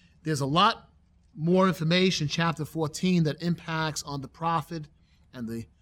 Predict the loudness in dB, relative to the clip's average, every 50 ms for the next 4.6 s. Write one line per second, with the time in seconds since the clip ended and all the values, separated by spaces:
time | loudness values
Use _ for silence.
0 | _ _ -12 -10 -4 2 4 6 6 6 4 2 0 -2 -2 0 0 0 -2 -4
1 | -4 -8 -8 -8 -10 -12 -14 -14 -12 -12 -12 -10 -10 -10 -10 -10 -12 -18 -12 -8
2 | -4 -2 -2 -2 -2 -2 -4 -6 -12 _ _ _ _ -16 -10 -6 -2 2 2 2
3 | 4 4 4 4 4 4 2 2 0 0 -2 -4 -6 -10 -10 -6 -2 0 0 0
4 | -2 -2 -6 -8 -6 -6 -6 -6 -6 -8 -10